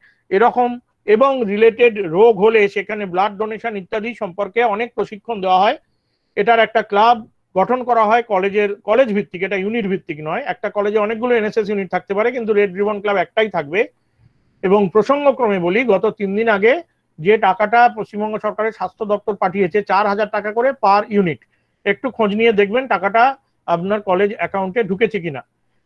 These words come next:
কারণ যে অ্যাকাউন্টগুলো দেওয়া ছিল আমরা তো এনইএফটি করে এবং পিএফএমএস এর under-এ registration করা হয়েছে প্রত্যেকটা এনএসএস unit, public financial management সিস্টেমে registered, যেখানে আপনাদের ফান্ডের mapping করা হয়, সেখানে একটু দেখবেন টাকাটা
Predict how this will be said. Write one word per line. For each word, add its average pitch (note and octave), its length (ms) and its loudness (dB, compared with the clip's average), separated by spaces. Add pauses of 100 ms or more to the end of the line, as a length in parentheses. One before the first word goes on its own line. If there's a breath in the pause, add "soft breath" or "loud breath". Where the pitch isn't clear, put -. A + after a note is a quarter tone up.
কারণ F#3+ 240 2
যে G3 80 4
অ্যাকাউন্টগুলো A3 500 2
দেওয়া G#3 220 2
ছিল A#3+ 240 2
আমরা G#3 300 2
তো A3 120 -6
এনইএফটি G#3+ 440 -2
করে A3+ 220 2
এবং G#3 280 -2
পিএফএমএস A#3 540 -2
এর A3+ 80 -2
under-এ G3+ 360 -2
registration G3 580 -6
করা G3+ 220 0
হয়েছে G3 200 -4
প্রত্যেকটা G3+ 420 -8
এনএসএস F#3 380 -6
unit, G3+ 260 -4
public F3+ 360 0 (320)
financial G3+ 400 2
management F#3 420 -2
সিস্টেমে G3 320 -4
registered, F#3+ 500 2 (380)
যেখানে G#3 260 2
আপনাদের G#3 400 4
ফান্ডের G#3 500 0
mapping F#3 360 0
করা A3 180 4
হয়, A3+ 200 4 (300)
সেখানে A#3 280 2
একটু A3+ 180 -6
দেখবেন G3+ 340 0
টাকাটা G#3 480 0